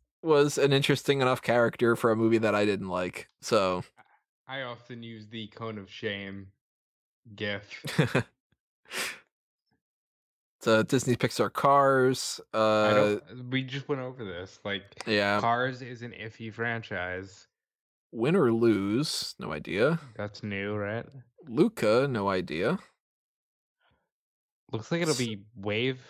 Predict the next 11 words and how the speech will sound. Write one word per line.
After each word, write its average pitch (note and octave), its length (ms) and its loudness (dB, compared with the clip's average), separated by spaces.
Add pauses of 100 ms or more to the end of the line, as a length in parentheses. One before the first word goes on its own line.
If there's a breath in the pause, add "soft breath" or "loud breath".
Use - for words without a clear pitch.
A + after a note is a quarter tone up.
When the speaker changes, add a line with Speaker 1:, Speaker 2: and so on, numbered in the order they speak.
Speaker 1:
some G#2+ 120 -6
Speaker 2:
like, A#2 80 -2
Speaker 1:
kinda B2+ 140 4
ocean-based G2+ 680 -2
Speaker 2:
wave. G#2 100 -4
Speaker 1:
thing, G2+ 220 -4
yeah. G#2 240 0
Speaker 2:
Yeah, G#2 160 -2
Speaker 1:
Maybe A2+ 200 0
the A2 160 -4
Speaker 2:
ocean-based. B2+ 460 -8